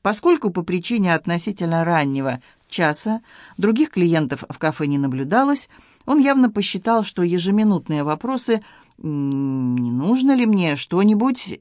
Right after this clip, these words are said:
и составляют предел моих утренних мечтаний. Исправно отнекиваясь, я мысленно сопроводила Веру Матвеевну до дверей Ленкиного подъезда.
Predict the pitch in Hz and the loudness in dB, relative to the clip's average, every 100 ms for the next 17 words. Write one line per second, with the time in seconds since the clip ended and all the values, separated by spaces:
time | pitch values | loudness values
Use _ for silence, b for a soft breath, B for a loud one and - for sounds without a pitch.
0 | _ 165 160 180 190 285 339 208 135 - | _ -4 -2 -4 -4 0 2 2 0 -4
1 | 160 139 143 135 131 151 127 135 135 143 | -4 -2 -2 -2 -4 -4 -6 -4 -4 -4
2 | 170 - 139 107 - - _ _ _ _ | -6 -6 -6 -6 -10 -16 _ _ _ _
3 | - 135 - 311 254 151 131 139 131 127 | -16 -8 0 2 4 2 -2 -4 -4 -4
4 | 170 233 247 B B B B 285 320 254 | -4 -4 -4 B B B B 2 4 2
5 | 247 220 202 190 175 175 170 175 185 160 | 0 0 0 -2 -4 0 0 0 0 0
6 | 175 156 147 - 285 277 262 247 B 156 | 0 0 -2 -2 -2 2 0 -2 B 0
7 | 196 165 185 202 214 175 170 175 175 170 | 0 2 0 0 0 0 -2 -2 -2 -2
8 | 175 160 147 123 123 | -4 -4 -6 -8 -10